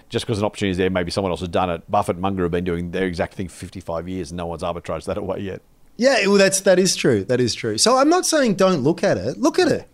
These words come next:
Speaker 2: You know, it, where it
Speaker 1: Hundred percent.
Speaker 2: makes, where it makes sense to, to, to look at it.
Speaker 1: Hundred percent.
Speaker 2: And it, but, but again, it's more, it's more in the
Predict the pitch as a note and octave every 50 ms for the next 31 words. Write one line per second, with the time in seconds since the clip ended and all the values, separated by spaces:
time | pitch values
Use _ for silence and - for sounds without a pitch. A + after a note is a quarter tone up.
0 | _ - - F3+ F3 F#3+ G3+ G3+ F3 F#3+ F#3 F#3 G#3 A3 A#3+ C4+ C4+ A3 G#3 F#3+
1 | F3+ F3+ - - - - - - D3 F3 G3+ B3 C#4+ C4+ G#3+ F#3+ F3 E3 - -
2 | - - - - D#3 D3 D#3 B2 G#2+ G2 - - - - - - C#3 C3 B2 A#2+
3 | A#2+ A#2 A2+ A2+ A2+ A2+ A2+ - - _ - - - B2+ A#2+ A2+ A2+ A2+ A2 G#2+
4 | A2 - _ - - _ _ - - - - - - _ _ _ _ - - -
5 | - C3 C3 A#2+ A2+ B2 B2+ - C3 B2 B2+ D#3 G#3+ B3 A3 - - - _ _
6 | - E2 D#2+ D2 - - - C#3 D#3 E3 B2 D#3+ F3 E3+ D#3+ E3+ F3 E3+ D#3 F3+
7 | F3+ E3 - G3+ F#3+ F#3 F3+ D3+ F3 D#3+ - - F3 F#3 G3+ G#3+ G#3+ G#3 G3+ F3+
8 | - - _ _ _ _ _ _ _ _ - D#3+ - - F3+ F3+ F#3 G#3 A3+ A#3
9 | G#3+ G#3 F#3 F3 E3 D#3+ D3+ C#3+ C#3 C3 B2 A#2+ A#2 A2